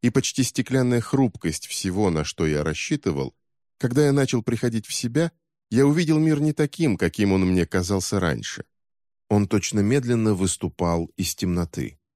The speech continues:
Это было похоже на то, как если бы я вернулся после долгого отсутствия в страну,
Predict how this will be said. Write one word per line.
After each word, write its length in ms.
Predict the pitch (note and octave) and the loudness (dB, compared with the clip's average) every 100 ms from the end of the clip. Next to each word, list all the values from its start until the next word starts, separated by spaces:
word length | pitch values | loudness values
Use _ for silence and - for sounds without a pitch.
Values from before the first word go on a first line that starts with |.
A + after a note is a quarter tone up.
| _ _ _ _ - | _ _ _ _ -4
Это 220 | F2 F#2 | -2 0
было 300 | D2+ F2+ E2 | 2 2 2
похоже 520 | - D#2+ - F#2 E2 | 0 -4 0 0 0
на 160 | D#2 D#2+ | 0 0
то, 200 | - A2+ | 0 0
как 220 | - - | 0 -2
если 300 | D#2+ D2 - | -2 -2 -2
бы 140 | D2 | -2
я 160 | D#2 D#2+ | 0 0
вернулся 560 | D2+ E2 F2+ G2+ - - | 0 0 0 0 -2 -4
после 300 | - - F2 | -4 -4 -4
долгого 540 | D#2+ F#2 D#2+ E2 D#2 | 0 2 2 0 0
отсутствия 680 | D#2 - F2+ - - D2+ C#2+ | -2 -4 -4 -4 -4 -2 -2
в 80 | |
страну, 460 | - - F2+ C3 D3 | -4 -2 0 0 -2